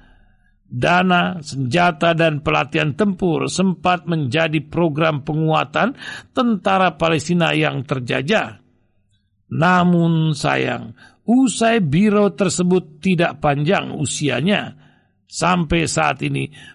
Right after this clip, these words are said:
belum ada tanda-tanda resolusi serupa akan dikeluarkan.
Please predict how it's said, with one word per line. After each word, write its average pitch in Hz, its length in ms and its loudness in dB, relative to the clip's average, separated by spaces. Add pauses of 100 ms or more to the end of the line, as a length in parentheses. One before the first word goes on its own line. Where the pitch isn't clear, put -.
(100)
belum 202 400 2
ada 381 240 0
tanda-tanda 214 800 0
resolusi 175 640 0
serupa 151 640 0
akan 156 400 0
dikeluarkan. 143 720 -2